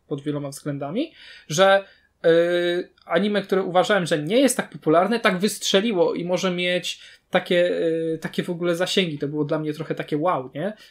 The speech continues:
Pod tym względem. To było super. Pod tym względem to było super, a wracając jeszcze do długości odcinków,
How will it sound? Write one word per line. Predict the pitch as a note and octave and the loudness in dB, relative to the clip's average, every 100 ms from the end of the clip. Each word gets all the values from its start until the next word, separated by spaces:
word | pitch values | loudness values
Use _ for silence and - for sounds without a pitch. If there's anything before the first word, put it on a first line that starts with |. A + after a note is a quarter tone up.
| - | -14
Pod | D3 | -12
tym | - D3 | -8 -8
względem. | D3 C#3 C3 | -6 -8 -6
To | D3 | -4
było | F3 G3+ | -2 -2
super. | - D3 D3+ - _ _ - - | -4 -8 -10 -12 _ _ -18 -10
Pod | - | -10
tym | - | -8
względem | D#3+ E3 D#3+ | -8 -6 -8
to | D#3 | -6
było | D#3+ | -6
super, | D#3 F#3 G#3 G#3+ - | -6 -2 2 2 0
a | |
wracając | D#3 E3 F3 F3 E3 | -2 -2 0 -4 -4
jeszcze | E3+ D#3+ | -8 -6
do | D#3 | -6
długości | D3+ D#3+ G#3+ - | -4 -4 -4 -4
odcinków, | D3+ - D3 C#3 G#3+ C#4 | -8 -6 -12 -4 -4 -4